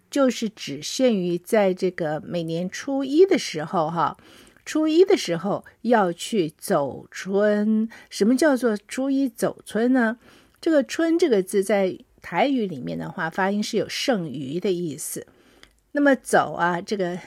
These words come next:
行者呢，就有联谊啊、祝福的功能，所以走春是可以讨吉利的，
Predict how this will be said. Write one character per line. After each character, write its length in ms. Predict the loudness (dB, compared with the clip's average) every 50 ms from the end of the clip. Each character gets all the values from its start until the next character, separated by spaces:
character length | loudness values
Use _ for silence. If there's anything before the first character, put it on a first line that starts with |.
| -16 -12
行 480 | -10 -6 -2 -2 0 2 2 2 2
者 240 | 2 2 0 0 0
呢， 120 | -2 -6 -6
就 140 | -4 -2 0
有 80 | 0
联 360 | 0 0 0 2 2 2 2
谊 180 | 2 2 2 0
啊、 160 | 0 0 -2 -4
祝 280 | -4 -2 0 0 0
福 240 | 0 -2 -8 -12 -8
的 200 | -6 -6 -6 -8 _ _
功 260 | -4 -2 0 0 0
能， 300 | 0 -2 -4 -6 -10 -10
所 160 | -4 -2 0
以 160 | 0 2 0 -2
走 400 | -4 _ 0 2 2 2 0 -4
春 240 | -4 -2 0 0
是 120 | 0 -2 -4
可 140 | -4 -2 -2
以 100 | -2 -2
讨 340 | -4 -8 -10 -10 -10 -10 -10
吉 280 | -10 -10 -6 -4 -2
利 240 | -2 -2 0 0 0
的， 220 | 0 -2 -4 -8